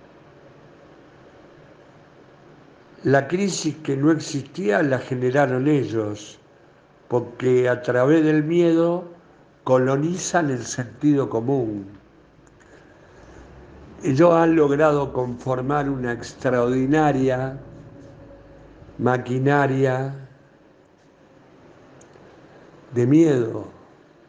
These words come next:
de cara a las expectativas que nuestro pueblo tiene mirando el futuro.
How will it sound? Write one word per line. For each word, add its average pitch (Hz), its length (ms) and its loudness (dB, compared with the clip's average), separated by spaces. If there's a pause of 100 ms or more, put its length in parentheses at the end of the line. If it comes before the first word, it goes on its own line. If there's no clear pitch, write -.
(1040)
de 131 160 -2
cara 135 680 0
a 139 100 -8
las 123 280 -6
expectativas 127 960 -2
que - 180 -8
nuestro 117 400 -4
pueblo 131 360 0
tiene 127 280 -2
mirando 120 440 -4
el 110 80 -4
futuro. 117 640 -2